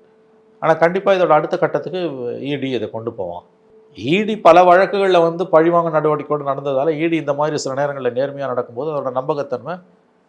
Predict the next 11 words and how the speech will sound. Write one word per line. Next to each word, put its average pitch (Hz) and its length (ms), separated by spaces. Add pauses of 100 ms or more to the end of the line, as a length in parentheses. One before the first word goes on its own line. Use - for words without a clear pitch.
(360)
மக்களால 127 460
கேலி 135 240
கூத்தாக்கப்படுகிறது. 82 800 (1080)
இ 185 200
டி 208 100
பழிவாங்குது 170 760
பி 127 260
ஜே 135 140
பியோட 117 300
எதிர்க்க, 117 340
எதிர்-, 110 500